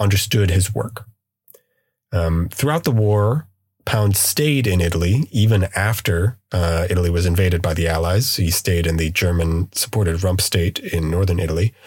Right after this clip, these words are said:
and did a radio show, you know, effectively a sort of, like, Radio Free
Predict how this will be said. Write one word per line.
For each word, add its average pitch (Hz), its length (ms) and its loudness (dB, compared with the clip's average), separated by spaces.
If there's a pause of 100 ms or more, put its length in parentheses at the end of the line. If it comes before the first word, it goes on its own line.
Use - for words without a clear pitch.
(400)
and 90 140 2
did 110 320 2
a 95 300 4
radio 117 340 2
show, 78 340 0
you 92 160 0
know, 82 100 0
effectively 87 460 0
a 82 60 0
sort 82 180 0
of, 80 80 -2
like, 82 160 0
Radio 85 320 0
Free 82 220 -2